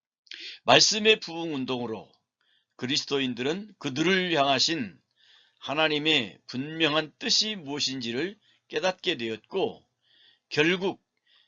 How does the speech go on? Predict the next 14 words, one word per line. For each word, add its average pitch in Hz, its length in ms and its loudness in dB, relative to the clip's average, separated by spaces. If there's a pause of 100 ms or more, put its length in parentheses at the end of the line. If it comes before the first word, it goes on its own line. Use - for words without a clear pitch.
(140)
개혁파 143 840 2 (120)
교회를 165 580 -2 (340)
새로이 202 520 0
형성하는 170 760 -4 (440)
역사적인 180 720 0
일이 151 520 -4 (560)
일어나는 135 680 -4 (400)
계기가 113 580 -8 (100)
되었습니다. 101 680 -8 (800)
우리는 160 500 0 (380)
칼빈주의를 190 920 -2
이해하기에 143 680 4
앞서 120 760 -4
먼저 151 500 0